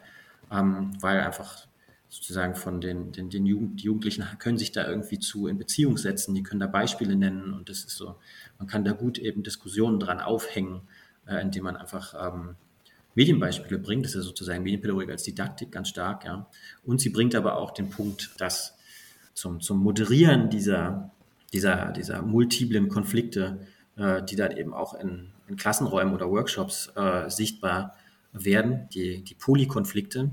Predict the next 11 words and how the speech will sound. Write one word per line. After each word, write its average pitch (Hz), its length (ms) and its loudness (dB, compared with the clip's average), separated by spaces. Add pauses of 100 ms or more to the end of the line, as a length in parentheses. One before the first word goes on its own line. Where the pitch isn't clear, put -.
die 101 80 -6
Polykrisen 104 800 0
sozusagen, 95 640 -4 (720)
ja, 104 120 4
Techniken 135 400 6
der 113 100 6
Mediation 110 520 4
einfach - 300 -2
wichtig - 280 -8
sind, - 220 -10
ne? 139 280 0